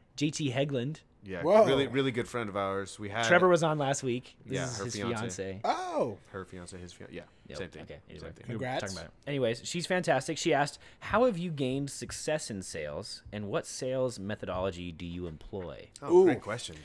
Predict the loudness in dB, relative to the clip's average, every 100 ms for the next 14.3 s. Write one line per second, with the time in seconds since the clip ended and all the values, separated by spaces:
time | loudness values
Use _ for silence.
0 | -20 -2 4 6 6 4 2 2 0 -2
1 | -2 -4 -8 -10 -10 -8 -8 -8 -10 -6
2 | 0 0 0 -4 -8 -8 -8 -6 0 4
3 | 4 4 2 2 2 -4 -8 -20 -4 0
4 | 2 2 2 0 0 0 0 -2 -2 0
5 | 0 2 2 2 -2 -6 -6 -4 -2 0
6 | -2 -2 -4 -4 -6 -8 -6 -4 0 -2
7 | -4 -6 -2 -2 -2 -4 -2 0 -2 -2
8 | -4 -6 -4 -2 -2 0 0 0 -6 -16
9 | -20 -8 -2 0 2 0 0 0 0 0
10 | 2 0 -4 -12 -12 -8 -4 0 0 2
11 | 0 2 0 -2 -2 -6 -6 -4 -4 -6
12 | -8 -4 -4 -6 -10 -6 0 0 0 -4
13 | -4 -2 0 -2 -6 -10 0 0 2 4
14 | 6 4 0